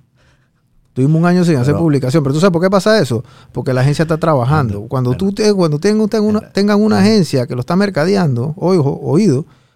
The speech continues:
Speaker 1: cuando ustedes tengan una agencia que lo está mercadeando y ustedes están viendo que la Instagram de la agencia está mejor que el Instagram de los clientes, huyan.
Speaker 2: <laughs>
Speaker 1: Huyan.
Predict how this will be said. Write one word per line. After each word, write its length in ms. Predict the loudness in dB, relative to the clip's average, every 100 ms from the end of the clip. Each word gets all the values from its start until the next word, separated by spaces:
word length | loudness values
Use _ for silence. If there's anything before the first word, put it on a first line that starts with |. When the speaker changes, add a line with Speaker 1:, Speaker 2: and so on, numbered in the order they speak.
| _
Speaker 1:
cuando 200 | -4 -4
ustedes 220 | -2 -2
tengan 280 | 0 0 2
una 180 | 2 2
agencia 340 | 2 2 -2
que 80 | -2
lo 60 |
está 160 | -2 0
mercadeando 560 | 0 0 0 2 2 0
y 40 |
ustedes 180 | 0 -2
están 140 | 0
viendo 240 | 2 2 0
que 200 | -4 -6
la 580 | -4 -4 -2 -4 -6 -8 _ _ _ _ _
Instagram 600 | 0 0 2 0 2 0
de 100 | 0
la 80 | 2
agencia 260 | 2 2 2
está 140 | 2
mejor 280 | 2 2 2
que 80 | 0
el 80 | 0
Instagram 360 | 2 0 0
de 100 | 0
los 120 | -2
clientes, 500 | 0 2 2 2 -2 2
huyan. 420 | 4 6 2 -4 _
Speaker 2:
<laughs> 1600 | -8 -8 -12 -20 -20 -6 -6 -6 -20 -20 -20 -20 -20 -20 _ 0
Speaker 1:
Huyan. 480 | 6 6 6 2